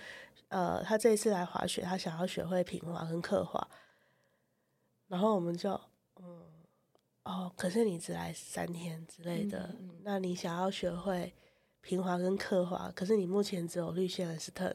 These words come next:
Speaker 2: 嗯。
Speaker 1: 我们就觉得有点担心。
Speaker 2: 对，就是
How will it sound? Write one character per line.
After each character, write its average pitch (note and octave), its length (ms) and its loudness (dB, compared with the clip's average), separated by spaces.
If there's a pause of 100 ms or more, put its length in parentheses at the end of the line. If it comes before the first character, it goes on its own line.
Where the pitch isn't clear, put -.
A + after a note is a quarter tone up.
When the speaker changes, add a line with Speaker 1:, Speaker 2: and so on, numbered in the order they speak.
(260)
Speaker 2:
嗯。 G#3 320 -14
Speaker 1:
我 F#3 60 -8
们 E3+ 140 0
就 G3+ 140 8
觉 G3 160 4
得 E3+ 100 6
有 E3 140 4
点 E3+ 220 2
担 - 240 2
心。 E3 360 2 (1000)
Speaker 2:
对， F3+ 200 2
就 G3+ 120 2
是 G3+ 400 2